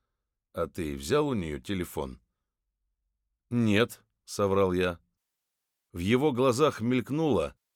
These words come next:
так хорошо знакомое мне по фильмам презрение к бледнолицым, но вслух он сказал дежурное: "Увидимся",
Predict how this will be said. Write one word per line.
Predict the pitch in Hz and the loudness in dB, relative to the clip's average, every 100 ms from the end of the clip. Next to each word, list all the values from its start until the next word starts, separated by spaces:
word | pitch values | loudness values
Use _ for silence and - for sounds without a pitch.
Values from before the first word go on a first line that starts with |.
| _ _ - | _ _ 0
так | 139 | 0
хорошо | - 127 123 - 147 | 2 2 2 2 -2
знакомое | 90 117 120 185 160 127 110 | 0 0 2 2 2 4 4
мне | 113 135 | 2 2
по | - 117 | 2 0
фильмам | - 156 139 131 101 | 0 -2 0 0 0
презрение | 120 127 85 104 147 135 127 | 0 0 2 0 0 2 0
к | 87 | -2
бледнолицым, | 80 95 135 98 117 143 151 202 - 80 71 64 _ _ _ _ - | 0 2 2 2 0 2 2 0 -4 -8 -10 -14 _ _ _ _ -2
но | 117 143 | 2 2
вслух | - 151 185 185 | 2 2 2 2
он | 135 135 | 0 0
сказал | - 123 104 135 127 | 2 2 4 2 2
дежурное: | 110 117 104 82 80 73 69 - _ _ _ - | 0 2 2 2 -2 -4 -6 -10 _ _ _ 0
"Увидимся", | 135 143 131 87 73 - 71 - | 2 2 0 0 -2 -6 -10 -14